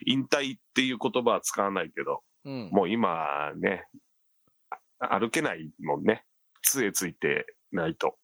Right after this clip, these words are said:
Speaker 2: ああ、そうなの？
Speaker 1: うん。
Speaker 2: もう今やってないんだ、
Speaker 1: やっぱ
Speaker 2: あんまり試合とか。
Speaker 1: いや、もう試合なんかもう十年くらいやってないんじゃない？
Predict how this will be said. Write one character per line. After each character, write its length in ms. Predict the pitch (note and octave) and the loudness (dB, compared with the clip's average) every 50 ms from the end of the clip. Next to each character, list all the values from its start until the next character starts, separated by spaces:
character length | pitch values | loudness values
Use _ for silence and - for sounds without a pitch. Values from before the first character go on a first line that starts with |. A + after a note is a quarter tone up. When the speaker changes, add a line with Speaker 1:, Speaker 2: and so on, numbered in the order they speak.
| _ | _
Speaker 2:
あ 200 | - C3+ E3 D#3+ D3 | 0 2 4 4 4
あ、 40 | D3 | 2
そ 220 | - A3 C#4+ D#4+ | 2 2 4 4
う 40 | A3 | 2
な 120 | D#3 A#2 G#2+ | 0 -2 -4
の？ 280 | G2+ G2+ A2 C#3+ G#3 _ _ _ _ _ _ _ _ _ - | -4 -6 -8 -8 -10 _ _ _ _ _ _ _ _ _ 2
Speaker 1:
う 40 | G2+ | 4
ん。 260 | F#2+ F#2+ F#2 F2 E2 | 4 4 4 4 2
Speaker 2:
も 60 | - | 2
う 40 | G#3+ | 0
今 200 | B3 B3+ A#3+ G#3+ | 0 0 2 2
や 120 | F3+ F3 F3 | 4 4 2
っ 40 | |
て 180 | - - G#3+ A3 | 2 2 0 2
な 100 | A#3+ A#3 | 4 2
い 80 | A3+ G#3+ | 2 2
ん 60 | F#3+ | 2
だ、 80 | D#3 C#3+ | 2 2
Speaker 1:
や 140 | B2 A2+ A2 | 2 2 0
っ 40 | G#2+ G2+ F2+ _ _ _ | -4 -8 -12 _ _ _
ぱ 80 | - A#2+ | -10 -10
Speaker 2:
あ 20 | |
ん 80 | A2 G#2 | -8 -8
ま 100 | G2+ G2+ | -8 -8
り 80 | G2+ | -8
試 240 | G2 - - A2+ G#2 | -8 -8 -8 -6 -6
合 140 | G2 F#2+ G2 | -6 -6 -8
と 140 | - F#2+ - | -12 -16 -18
か。 240 | - F2 D#2+ D#2 _ _ _ _ _ _ _ _ - | -18 -18 -18 -20 _ _ _ _ _ _ _ _ 2
Speaker 1:
い 60 | A2+ | 2
や、 40 | A2 | 4
も 120 | G2+ G2+ | 4 4
う 20 | G2+ | 2
試 220 | - - C#3 D#3+ | 2 0 0 0
合 100 | D#3+ E3 | 0 0
な 120 | E3+ E3 | 0 -2
ん 40 | C#3 | -2
か 100 | - F#2+ | -2 -2
も 120 | E2 E2 E2+ | -2 -2 0
う 40 | |
十 200 | F2+ A2 - A#2+ | 2 2 4 4
年 100 | C3+ C#3+ | 4 2
く 80 | C3+ - | 2 2
ら 80 | B2+ G2 | 0 0
い 20 | |
や 40 | E2+ | -2
っ 40 | E2 | -2
て 100 | - - | 0 0
な 80 | F#2+ F#2+ | 0 0
い 40 | |
ん 40 | D#2 | 0
じ 60 | - | -4
ゃ 40 | - | -6
な 60 | |
い？ 20 | - | -6